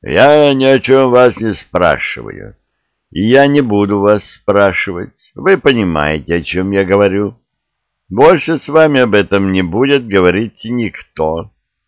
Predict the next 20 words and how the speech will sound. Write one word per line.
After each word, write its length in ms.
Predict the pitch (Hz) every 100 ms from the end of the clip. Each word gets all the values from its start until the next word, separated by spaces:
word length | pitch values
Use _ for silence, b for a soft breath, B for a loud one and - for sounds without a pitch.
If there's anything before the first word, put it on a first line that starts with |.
| _ _ _ _
и 120 | 120
вы 400 | 107 67 87 85
не 140 | 95 98
должны 460 | 95 98 82 107
говорить 440 | 98 104 104 104 98
об 140 | 98
этом 380 | 101 98 107 104
друг 340 | 90 104 98
другу. 600 | 87 104 107 101 107 113 _ _ _ _ _ _ _ _ _ _
Вас 520 | 78 85 - 135 147
без, 220 | 69 85 -
всех 340 | - 110 87
без 280 | 80 90 90
исключения 720 | - 95 98 87 131 151 113
будут 360 | 82 85 87 78
кормить 500 | 90 90 107 123 -
и 40 |
ухаживать 760 | 82 69 - 78 73 92 92 69
за 160 | 104
вами. 380 | 104 101 104 113